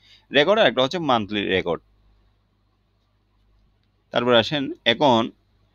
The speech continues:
হচ্ছে মেশিন অপারেটিং এবং প্রো-, প্রোডাকশন প্রসিডিউর, কীভাবে আপনি প্রোডাকশন শুরু করবেন। প্রোডাকশন শুরু করার আগে যখন সাপোজ আপনার ফ্যাক্টরি শুরু হয় আটটায় বা সাড়ে সাতটায়, যখন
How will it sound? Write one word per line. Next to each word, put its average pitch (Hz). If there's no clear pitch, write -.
হচ্ছে 156
মেশিন 156
অপারেটিং 170
এবং 160
প্রো-, 135
প্রোডাকশন 127
প্রসিডিউর, 110
কীভাবে 180
আপনি 165
প্রোডাকশন 143
শুরু 120
করবেন। 95
প্রোডাকশন 170
শুরু 180
করার 156
আগে 107
যখন 120
সাপোজ 127
আপনার 120
ফ্যাক্টরি 143
শুরু 151
হয় 202
আটটায় 104
বা 131
সাড়ে 110
সাতটায়, 90
যখন 135